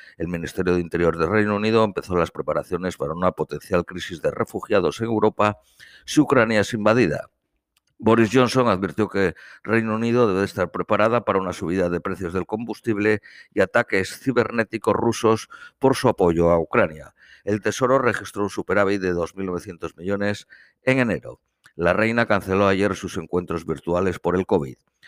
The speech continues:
Morrison, los supermercados cambian la botella de leche por cartones ecológicos, reduciendo en cien toneladas de plástico al año.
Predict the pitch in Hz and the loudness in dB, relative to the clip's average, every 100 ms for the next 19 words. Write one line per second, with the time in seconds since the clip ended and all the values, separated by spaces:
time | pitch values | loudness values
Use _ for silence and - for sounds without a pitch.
0 | - 101 110 123 131 123 123 123 98 95 | -16 0 2 4 2 0 -2 0 0 -2
1 | 82 87 85 104 104 107 - 92 98 95 | -6 -6 -4 0 2 2 0 -2 0 -2
2 | 87 85 82 87 87 87 107 113 113 110 | 0 -2 -2 -2 -2 -2 0 -2 0 -2
3 | 90 - 85 - 101 98 - - 90 - | -2 -4 -6 -2 -4 -2 -6 -2 -2 -2
4 | - - - - - - _ - 98 98 | -14 -12 -14 -14 -20 -20 _ 0 0 0
5 | 90 113 107 107 98 - 101 92 95 95 | 0 0 4 2 2 -2 -2 0 -2 2
6 | 113 113 113 95 - 104 98 107 95 101 | 4 6 4 2 -2 0 0 -2 0 2
7 | 90 71 67 | 2 -4 -18